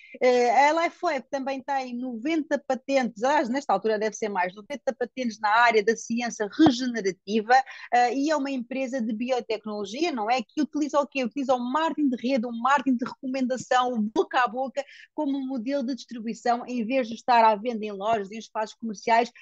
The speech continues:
funciona através da recomendação, através de distribuidores autorizados, como eu e como algumas pessoas que também estão aqui connosco, eh, na conferência.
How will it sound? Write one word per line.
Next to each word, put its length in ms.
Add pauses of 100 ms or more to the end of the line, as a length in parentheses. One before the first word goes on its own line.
(180)
funciona 480
através 560
da 160
recomendação, 840
através 440
de 100
distribuidores 800
autorizados, 760
como 320
eu 140
e 100
como 160
algumas 300
pessoas 260
que 60
também 160
estão 160
aqui 240
connosco, 500 (280)
eh, 160
na 160
conferência. 760